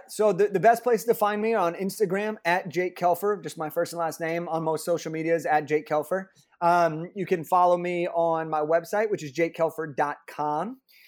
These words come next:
You can join, we have a free Facebook group if you wanna talk about relationships and business. Uh, that's called The Elevation Station. And then as, uh, as a little thank you for anyone that's, that's listened up to this point,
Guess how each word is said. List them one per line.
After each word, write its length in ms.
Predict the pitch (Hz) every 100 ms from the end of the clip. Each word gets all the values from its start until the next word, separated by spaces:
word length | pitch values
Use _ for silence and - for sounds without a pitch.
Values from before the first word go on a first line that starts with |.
| - _ _
You 180 | 180 220
can 420 | - 208 185 175
join, 340 | 165 185 180 185
we 80 |
have 80 | 180
a 40 | 147
free 260 | - 226
Facebook 500 | - 202 190 - 208
group 260 | 165 202 202
if 120 | 175
you 80 | 175
wanna 160 | 170
talk 300 | 165 175 170
about 220 | 156 160 160
relationships 460 | 160 160 - 151
and 160 | 156 147
business. 500 | 165 160 214 233 - _ _ 156
Uh, 160 | 160
that's 280 | 147 165 165 -
called 280 | 170 160 151
The 100 | 170
Elevation 560 | 170 156 156 165 185
Station. 540 | 160 185 180 214 208 202 _ _ _ 180
And 160 | 185
then 240 | 202 190 185
as, 360 | 196 190 185
uh, 300 | 196 185 180 170
as 120 | 165
a 40 |
little 160 | 208 226
thank 240 | 220 226
you 80 | 190
for 120 | 170
anyone 280 | 185 196 185
that's, 260 | 175 160 -
that's 240 | 165 151 170
listened 400 | 196 208 190 165
up 120 | -
to 60 | 156
this 220 | 160 147
point, 480 | - 220 247 165